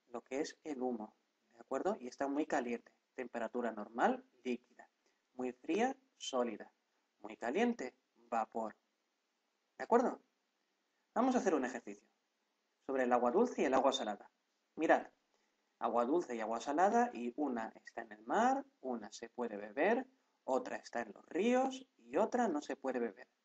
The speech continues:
¿El agua dulce está en el mar? No. En el mar está el agua salada.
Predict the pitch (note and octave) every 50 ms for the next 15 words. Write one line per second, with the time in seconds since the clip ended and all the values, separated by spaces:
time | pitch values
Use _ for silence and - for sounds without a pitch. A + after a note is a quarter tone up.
0 | _ _ _ _ _ _ _ _ _ _ _ _ _ _ _ _ _ - - C3
1 | C#3+ F3+ G#3+ B3 A#3+ G#3 G#3+ A3 A3 A3 - C#4 D4 D4+ D4 - - - C#3+ C3+
2 | A#2+ A2 G#2+ A2 A#2+ D3 G#3 D4 D4 - - _ _ _ _ _ _ _ _ _
3 | _ _ _ _ _ _ _ _ _ _ _ _ _ _ _ _ _ _ _ A#2
4 | A#2 A#2 A#2 C3+ E3+ F3 - - _ _ _ _ _ _ _ _ _ _ _ _
5 | - - B2 A#2+ A#2 A#2 C3 C#3 C3+ B2 - - B2 A#2 A#2+ D3 F3+ G3 A#3+ C4
6 | C#4+ - - - _ _ _ _ _ _ - - - - - B2 A#2+ A#2+ A2 A2
7 | A2+ A#2 A#2+ B2 B2 A#2+ - - -